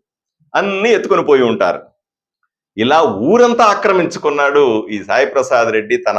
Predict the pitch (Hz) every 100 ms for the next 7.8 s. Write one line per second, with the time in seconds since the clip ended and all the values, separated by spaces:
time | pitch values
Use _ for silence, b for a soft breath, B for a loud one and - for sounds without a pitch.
0 | 98 123 127 120 104 95 92 95 110 127
1 | 131 110 - 113 107 127 135 117 117 110
2 | 107 143 165 - _ _ - 104 110 101
3 | 107 117 101 101 104 110 139 117 90 69
4 | 87 85 82 107 117 120 127 120 113 101
5 | 117 123 117 104 110 98 107 120 139 -
6 | _ _ _ _ _ _ _ _ _ _
7 | _ _ _ _ 123 127 147